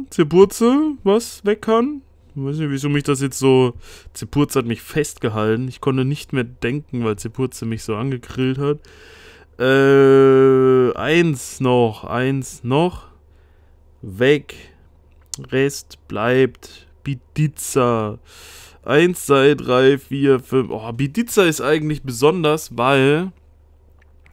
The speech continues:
Eisstrahl, Kraftkoloss, Donnerblitz, Kraftkoloss,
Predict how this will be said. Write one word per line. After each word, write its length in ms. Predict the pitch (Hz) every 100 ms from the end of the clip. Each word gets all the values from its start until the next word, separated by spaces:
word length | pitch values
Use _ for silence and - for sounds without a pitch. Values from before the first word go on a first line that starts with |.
| _ _ _ _ _ _ _ _ _ _ _ _
Eisstrahl, 1080 | - 101 139 202 214 - - 165 190 214 214
Kraftkoloss, 1500 | 202 - 113 143 - - - 202 202 185 190 220 - - - 113
Donnerblitz, 1500 | 117 127 160 196 196 185 127 135 196 220 - - - - -
Kraftkoloss, 1300 | - - 110 117 - - - 113 104 104 98 101 -